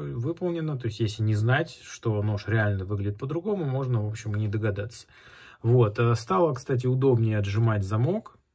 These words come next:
и вот при всём при этом, а, да, ещё керамический, э, шарик в детенте тоже ещё стоит.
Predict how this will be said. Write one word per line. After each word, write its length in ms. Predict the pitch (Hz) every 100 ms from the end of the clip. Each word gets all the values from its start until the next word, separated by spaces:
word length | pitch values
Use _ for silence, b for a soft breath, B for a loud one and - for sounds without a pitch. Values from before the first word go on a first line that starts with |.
| _ _ _ _ _
и 720 | 165 165 170 165 170 165 165 151
вот 220 | 156 -
при 140 | 143 131
всём 340 | - 127 107
при 140 | 117 123
этом, 360 | - 247 247 - B B B B -
а, 540 | 120 117 113 113 110
да, 200 | 120 110
ещё 240 | 104 - 127
керамический, 880 | 123 123 120 - - 110 107 110 -
э, 360 | 113 110 107
шарик 500 | 104 127 113 101 -
в 360 | 110 95 107 107
детенте 480 | 95 104 107 95 135
тоже 280 | 135 170 180
ещё 240 | 180 - 175
стоит. 480 | - 180 185 185